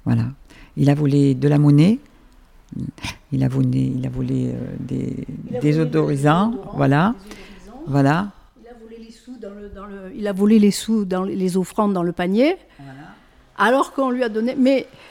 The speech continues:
Speaker 2: si vous voulez, voilà, c'est là où nous on travaille notre caractère et qu'on a de l'amour dans notre, vraiment, hein, Joséphine et moi. Parce que moi j'ai fait, j'ai été dans la rue aussi, donc je sais ce que c'est.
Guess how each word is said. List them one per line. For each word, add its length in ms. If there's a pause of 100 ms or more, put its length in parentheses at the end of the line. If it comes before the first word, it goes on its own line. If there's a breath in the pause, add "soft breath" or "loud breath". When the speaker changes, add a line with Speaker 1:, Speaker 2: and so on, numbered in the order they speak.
(220 loud breath)
Speaker 2:
si 200
vous 80
voulez, 180
voilà, 260
c'est 200
là 180
où 160
nous 180
on 140
travaille 400
notre 460
caractère 760
et 80
qu'on 200
a 80
de 100
l'amour 280
dans 100
notre, 200
vraiment, 360
hein, 80
Joséphine 440
et 60
moi. 140
Parce 260
que 60
moi 80
j'ai 100
fait, 180
j'ai 100
été 140
dans 140
la 100
rue 180
aussi, 260
donc 160
je 60
sais 120
ce 80
que 100
c'est. 280